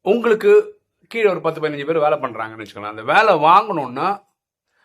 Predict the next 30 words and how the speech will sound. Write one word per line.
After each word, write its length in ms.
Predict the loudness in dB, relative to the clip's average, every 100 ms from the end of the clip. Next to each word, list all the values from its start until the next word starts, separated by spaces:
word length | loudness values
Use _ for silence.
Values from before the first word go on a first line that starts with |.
| _
அவனை 300 | -8 -8 -10
திட்டி, 540 | -14 -18 -14 -14 -12
மிரட்டி, 640 | -6 -6 -6 -10 -12 -14 -8
கோவப்பட்டு 540 | -2 -2 -4 -10 -12
இப்படிலாம் 460 | -10 -8 -4 -4 -4
பண்ணாதான் 340 | -4 -4 -4
நடக்கும் 500 | -4 -6 -6 -8 -8
அப்படின்னு 140 | -8 -8
ஒரு 300 | -8 -10 -12
நம்பிக்கையில 480 | -8 -6 -6 -6 -4
நம்ம 180 | -4 -4
வந்து 220 | -4 -6
ஒரு 140 | -8 -12
சிஸ்டம் 260 | -14 -12 -12
ஏற்படுத்தியிருப்போம். 680 | -8 -8 -8 -10 -12 -14 -20 _ _ _ _ _ _ _ _ _ _ _ _ _ _
அந்த 360 | 4 4 8 6
டைம் 240 | 8 4
வந்து 300 | 2 0 0
நம்ம 180 | -2 -4
கீழே 200 | 0 4
வேலை 200 | 4 2
பண்றவங்க 360 | 0 -4 -4 -2
நம்ம 200 | -4 -4
சம்பளம் 340 | -4 -2 -4
கொடுக்கறதுனால 920 | -6 -6 -4 -2 -2 -2 -4 -6 -10 _ _ _ _ _ -2
பயந்து, 300 | 2 2 2
பயந்து, 280 | 0 0 0
பயந்து 260 | -4 -2 0
வேலை 220 | 0 0
பண்ணுவாங்க, 800 | -6 -12 -12 -10 -6 -6 -8